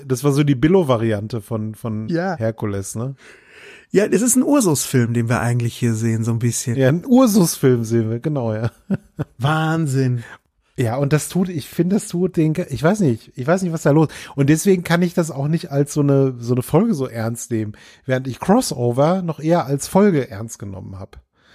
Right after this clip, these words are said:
Speaker 1: Verstehst du? Als Folge im Kanon von Deep Space Nine. Und das ist so jetzt irgendwie, okay, Spiegeluniversum, komm, wir schreiben mal irgendwas, der Sisko geht da hin und ist eigentlich auch egal.
Speaker 2: Und jetzt kann man natürlich einwenden, und das halte ich auch für einen ri-,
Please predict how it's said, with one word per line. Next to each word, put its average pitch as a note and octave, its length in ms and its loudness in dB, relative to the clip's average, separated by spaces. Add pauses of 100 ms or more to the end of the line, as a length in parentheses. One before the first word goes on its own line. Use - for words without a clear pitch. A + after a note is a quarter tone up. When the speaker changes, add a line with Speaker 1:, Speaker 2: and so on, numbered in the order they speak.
(140)
Speaker 1:
Verstehst D3 420 -2
du? G3+ 120 2
Als B2+ 220 -4
Folge G3 460 4
im D3+ 420 -2 (100)
Kanon D3 600 -2 (260)
von B2 240 -4
Deep B2+ 140 -6
Space A#2 400 -4
Nine. F#2+ 340 -10 (360)
Und A#2+ 180 -2
das D3+ 160 4
ist F#3 140 0
so E3+ 100 4
jetzt D#3+ 220 2
irgendwie, D3 320 0
okay, C3 420 0 (180)
Spiegeluniversum, C3+ 800 6
komm, B2 220 2
wir A#2+ 80 2
schreiben A#2+ 260 0
mal A#2+ 120 0
irgendwas, A#2 560 0
der A#2+ 100 -4
Sisko B2 340 -6
geht A2+ 180 -2
da A#2 60 0
hin C3 420 -4
und A2 600 -12
ist - 120 -10
eigentlich G2+ 200 -8
auch F#2 120 -12
egal. F#2+ 440 -14 (340)
Speaker 2:
Und D3+ 140 -2
jetzt D3+ 180 -2
kann F3 140 0
man F#3+ 100 4
natürlich F3 560 0 (260)
einwenden, F3 680 2
und D3 200 -2
das C#3 180 0
halte D3 160 2
ich B2+ 100 -6
auch A#2+ 80 -2
für - 160 -6
einen A#2 420 -2
ri-, A#2+ 200 -12